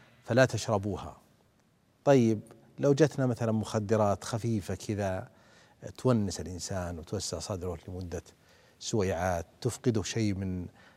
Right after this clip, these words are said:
آه، اتزانه العقلي والنفسي، آه، أيضًا هي، آه، قد لا تدخل في ه-، هذا المضمون، لكن تدخل في قوله: "فاجتنبوه". فالإنسان يجتنب الخمر وكل ما كان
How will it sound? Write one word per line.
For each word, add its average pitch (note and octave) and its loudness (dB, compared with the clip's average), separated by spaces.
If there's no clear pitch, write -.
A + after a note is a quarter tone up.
آه، E2 -8
اتزانه G2+ -2
العقلي F#2 -6
والنفسي، F#2+ -8
آه، A#2 -6
أيضًا D#3 2
هي، C3 -2
آه، F#2+ -8
قد A#2+ -2
لا C#3 6
تدخل C3 -2
في F#2 -6
ه-، - -12
هذا A#2 0
المضمون، G2+ -4
لكن G2+ -6
تدخل C3+ 0
في G#2+ -6
قوله: A2+ -2
"فاجتنبوه". F#2+ -10
فالإنسان G#2 -4
يجتنب A#2 -2
الخمر C#3 -2
وكل D#3+ 2
ما C3+ 0
كان D#3+ -4